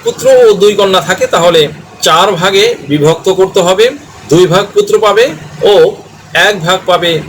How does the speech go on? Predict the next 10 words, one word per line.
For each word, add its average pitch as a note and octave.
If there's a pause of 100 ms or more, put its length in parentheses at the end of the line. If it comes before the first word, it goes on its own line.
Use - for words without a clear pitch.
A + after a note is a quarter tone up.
(480)
কন্যারা। D#3 (320)
এভাবে G#3 (120)
পুত্র G3
ও G3+
কন্যার F3+
সংখ্যা E3+
অনুপাতে E3 (520)
basically F3 (680)
বন্টন A3
করার F3+